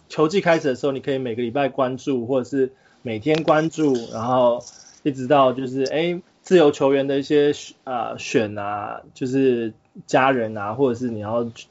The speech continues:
drop 啊，或者是碰到一些，啊，就现实生活中球员受伤的一些经历，你要做一些队伍上的调整。我觉得就是这算是 fantasy 里面比较好玩的地方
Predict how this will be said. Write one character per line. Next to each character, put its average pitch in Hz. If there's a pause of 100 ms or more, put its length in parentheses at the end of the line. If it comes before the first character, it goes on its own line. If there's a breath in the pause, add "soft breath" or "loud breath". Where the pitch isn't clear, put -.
drop 120
啊， 104
或 127
者 117
是 131 (120)
碰 135
到 127
一 120
些， 127 (500 soft breath)
啊， 113 (380)
就 143
现 165
实 131
生 139
活 131
中 131
球 117
员 117
受 123
伤 120
的 113
一 113
些 117
经 123
历， 123
你 110
要 107
做 123
一 110
些 120
队 120
伍 101
上 113
的 -
调 104
整。 113
我 117
觉 147
得 156 (680 soft breath)
就 180
是 185
这 233
算 196
是 165 (480)
fantasy 156
里 117
面 127
比 117
较 123
好 -
玩 87
的 104
地 107
方 -